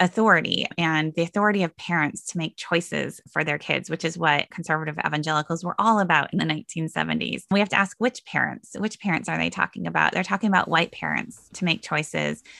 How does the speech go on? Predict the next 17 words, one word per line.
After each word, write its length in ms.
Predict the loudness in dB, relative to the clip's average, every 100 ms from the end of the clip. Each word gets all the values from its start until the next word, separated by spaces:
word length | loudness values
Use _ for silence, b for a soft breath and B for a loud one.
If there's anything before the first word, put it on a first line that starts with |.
| B _
about 220 | 2 2
the 80 | 2
education 560 | 0 -2 -4 -4 -2 0
of 280 | -2 -2 -10
white 280 | -2 0 0
children, 680 | -4 -4 -2 -2 -2 -4 -10 _ _ _ _ _ -2
not 200 | 2 2
the 80 | 4
authority 360 | 2 4 4 4
of 100 | 2
Black 300 | 2 2 -2
parents 420 | -2 -2 -4 -10
to 100 | -2
make 400 | 2 2 0 -6 -6
the 80 |
same 260 | 0 0 0
choices 640 | -2 -6 -4 -6 -6 -12